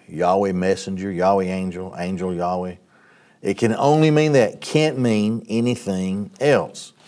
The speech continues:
Okay, so can we get more definitive? Can it, can it mean something more precise even than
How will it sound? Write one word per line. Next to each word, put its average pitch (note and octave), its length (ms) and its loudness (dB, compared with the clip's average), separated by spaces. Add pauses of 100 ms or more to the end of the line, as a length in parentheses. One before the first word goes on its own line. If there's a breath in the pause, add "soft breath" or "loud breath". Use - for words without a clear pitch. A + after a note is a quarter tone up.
(1040 loud breath)
Okay, A#2 480 4
so A2+ 600 4 (1500)
can D#3 180 4
we D#3 100 6
get F3 200 6
more D#3+ 420 4
definitive? B2 720 0
Can D3 160 2
it, - 260 -4
can D3 180 2
it C#3 120 0
mean D#3+ 280 4
something C#3+ 480 0
more D3+ 180 6
precise C3 720 0
even A2+ 580 0 (300)
than F#2 520 -4